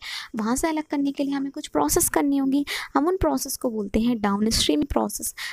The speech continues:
डाउनस्ट्रीमिंग प्रोसेस के अंदर हम प्रोडक्ट का सेपरेशन करते हैं, प्रोडक्ट को प्योरीफाई करते हैं and प्रोडक्ट के अंदर हम प्रिजर्वेटिव्स मिलाते हैं। तो ये सारे जो स्टेप्स हैं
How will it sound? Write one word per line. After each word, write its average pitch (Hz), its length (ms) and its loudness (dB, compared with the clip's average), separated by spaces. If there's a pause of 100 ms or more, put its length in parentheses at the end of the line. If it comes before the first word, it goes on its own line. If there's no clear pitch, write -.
(140)
डाउनस्ट्रीमिंग 302 680 2
प्रोसेस 277 400 2
के 285 100 2
अंदर 269 260 2
हम 285 180 0
प्रोडक्ट 220 380 -2
का 240 140 2
सेपरेशन 214 560 2
करते 269 320 2
हैं, 254 220 2 (340)
प्रोडक्ट 254 360 0
को 285 140 -6
प्योरीफाई 247 640 0
करते 285 360 2
हैं 277 300 2 (400)
and 302 260 2 (260)
प्रोडक्ट 247 340 0
के 302 240 -2
अंदर 240 320 0
हम 285 100 0
प्रिजर्वेटिव्स 220 680 0
मिलाते 196 360 -2
हैं। 214 80 0 (240)
तो 311 60 4
ये 269 280 2
सारे 294 280 2
जो 294 140 2
स्टेप्स - 480 0
हैं 240 160 0